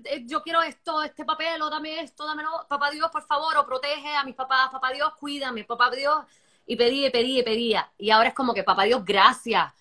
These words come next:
porque yo sé que lo que es para mí, tú lo tienes ahí protegido, gracias porque te, porque le das bendiciones a mis papás, a mi familia, a mis hermanos,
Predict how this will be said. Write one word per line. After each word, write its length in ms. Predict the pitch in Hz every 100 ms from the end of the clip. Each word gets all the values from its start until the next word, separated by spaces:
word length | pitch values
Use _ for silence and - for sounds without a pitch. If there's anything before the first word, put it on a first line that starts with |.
| _
porque 240 | - 220 214
yo 80 | 214
sé 160 | 247
que 80 | 269
lo 80 | 240
que 80 | 214
es 60 |
para 240 | 226 240 240
mí, 260 | 247 254 _
tú 120 | 233
lo 100 | 220
tienes 220 | 233 240 240
ahí 380 | 220 233 233 _ _
protegido, 600 | 214 208 202 220 226 202
gracias 340 | 196 226 233 254
porque 200 | 240 214
te, 220 | 214 208 - _
porque 240 | - 226 226
le 100 | 220
das 140 | 214 214
bendiciones 560 | 254 240 226 247 254
a 40 | 254
mis 140 | 202
papás, 400 | 220 214 214 233
a 60 | 240
mi 80 |
familia, 400 | 226 214 214 240
a 20 | 233
mis 140 | 196
hermanos, 560 | 196 202 220 220 196